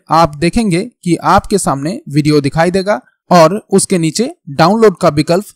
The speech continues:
दिखाई देगा। वहां क्लिक करने पर वीडियो डाउनलोड होना शुरू हो जाएगा। दोस्तों, यह थी पूरी विधि जिसके द्वारा आप किसी भी Instagram वीडियो, रील और फोटो को डाउनलोड करके अपनी गैलरी में रख सकते हैं।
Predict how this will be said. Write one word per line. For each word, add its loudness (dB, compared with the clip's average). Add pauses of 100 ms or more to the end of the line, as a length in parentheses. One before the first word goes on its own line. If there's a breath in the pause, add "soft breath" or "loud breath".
(160)
दिखाई 0
देगा। -6 (340)
वहां 2 (140)
क्लिक 0
करने 0
पर 0 (360)
वीडियो 2
डाउनलोड 0
होना -2 (140)
शुरू 4
हो 2
जाएगा। -4 (480)
दोस्तों, 2 (320)
यह 4
थी -2 (120)
पूरी 2
विधि 0 (320)
जिसके -2
द्वारा 0 (140)
आप -2 (100)
किसी 0
भी 2
Instagram -4
वीडियो, 0 (240 soft breath)
रील 0 (280)
और 2
फोटो 0
को 0
डाउनलोड -2
करके -4 (180)
अपनी 0
गैलरी 2
में -2
रख 0
सकते -4
हैं। -8